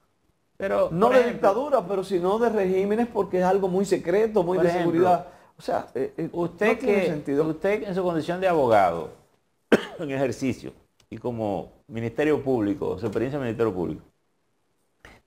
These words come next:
Speaker 1: si el D N I me, me dice que le dé una información que cree que yo tengo y digo que no la tengo, y ellos insisten en que se la dé y yo digo que no la tengo, o que yo la tengo y no la quiero dar,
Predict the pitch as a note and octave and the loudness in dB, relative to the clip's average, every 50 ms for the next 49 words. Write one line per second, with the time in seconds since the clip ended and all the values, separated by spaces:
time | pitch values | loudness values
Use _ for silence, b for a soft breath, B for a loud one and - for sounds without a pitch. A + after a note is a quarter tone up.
0 | _ - B2+ C#3 C3 C#3+ E3 F#3 G3+ F3+ F3 F3 E3+ F3 D#3+ D3+ D3+ - - A#2+ | _ -4 -2 -2 0 0 0 0 2 0 0 0 0 0 0 0 -2 -2 -4 -4
1 | B2 B2+ C3 C#3+ D3 D3 F3+ C#3+ C#3 B2 A#2 B2+ C#3+ D#3 D#3 D3 C3+ C#3 C3 A#2+ | 0 2 2 2 2 0 0 2 4 4 4 4 2 2 0 -2 -2 -2 -2 -2
2 | G#2+ - C#3+ C3 A#2+ A#2 - - A#2+ G#2+ - - C#3+ D#3 D#3 D3+ B2+ A#2+ A2+ - | -2 0 0 0 0 0 -2 -4 -4 -2 0 2 2 2 2 0 0 0 -2 -2
3 | G2 G2 G2+ G2 G2+ A2 C3 C#3+ C3+ B2 A2+ A2+ G#2 A2+ A2+ G#2 F2+ - - F2+ | -2 -2 0 0 0 2 2 2 2 2 2 0 0 2 2 2 2 0 -2 -6
4 | E2 D2+ D2 D2+ - - - _ _ _ _ _ _ _ _ _ _ _ _ _ | -6 -6 -8 -10 -12 -12 -14 _ _ _ _ _ _ _ _ _ _ _ _ _
5 | _ _ _ _ _ _ _ _ _ - B2+ D3 E3+ F#3 F3+ D#3+ C3+ - - D3 | _ _ _ _ _ _ _ _ _ -2 2 2 2 2 2 0 -2 0 2 0
6 | D3 D3 - C#3 C3 B2 B2 A2+ A#2 A2 G#2+ A2+ A#2+ C3+ C3 A#2 G2 F2+ F#2 F#2 | 0 2 0 -2 -2 0 -2 0 2 4 4 4 6 6 4 4 2 0 0 0
7 | G2 G2+ G#2 G2+ A2 G#2 A2 A2+ A#2 A2+ A#2+ D3+ D3 A2+ F#2+ D#2 D2+ - - - | 0 0 0 0 -2 -2 0 0 0 2 2 2 0 0 -2 -6 -8 -10 -12 -20
8 | _ _ _ _ _ _ _ _ _ _ _ _ _ - C#3+ D3+ D3 D3+ C#3+ C3 | _ _ _ _ _ _ _ _ _ _ _ _ _ 2 2 2 4 2 0 2
9 | C#3+ E3+ G3 F#3+ F#3 - - F3+ G3 A3+ A3 E3+ C3+ B2 A#2 G#2+ - A#2+ A#2 D3 | 4 4 4 4 2 0 0 -2 0 0 -2 0 2 2 2 2 0 0 0 2
10 | F#3 A3+ F#3+ B2 F#2 - - - | 2 2 2 0 -2 -8 -16 -20